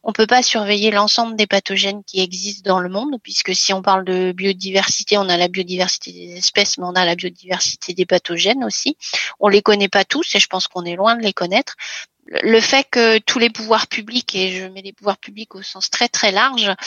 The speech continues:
puissent vraiment analyser le moindre frémissement, on va dire, euh, dans les populations animales domestiques ou humaines, pour qu'un phénomène qui est local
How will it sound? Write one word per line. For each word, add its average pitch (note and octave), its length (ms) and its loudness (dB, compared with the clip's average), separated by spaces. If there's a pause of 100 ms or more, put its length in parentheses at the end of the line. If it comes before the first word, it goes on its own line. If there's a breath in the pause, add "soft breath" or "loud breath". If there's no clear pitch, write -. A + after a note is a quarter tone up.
(340 loud breath)
puissent - 360 -2
vraiment G#3 800 2
analyser G#3 800 0
le G3 140 0
moindre G#3+ 520 0
frémissement, B3 840 2
on G3+ 80 -10
va F#3+ 220 0
dire, G3+ 420 2
euh, F3 320 0
dans F#3 240 2
les G3 80 2
populations G3+ 560 2
animales F#3+ 420 -2
domestiques G#3+ 680 -6
ou G3+ 100 -18
humaines, G#3 440 -2 (400 loud breath)
pour A3+ 180 0
qu'un A3 200 0
phénomène A3 640 2 (100)
qui F#3+ 260 -2
est E3+ 640 0
local A3+ 540 0